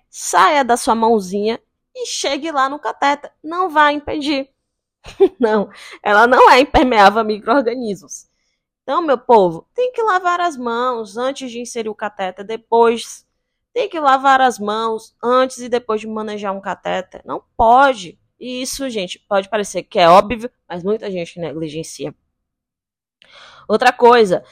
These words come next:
que é muito importante é atentar pras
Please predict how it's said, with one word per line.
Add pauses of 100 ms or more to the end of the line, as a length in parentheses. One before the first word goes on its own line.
(240)
que
é
muito
importante (880)
é
atentar
pras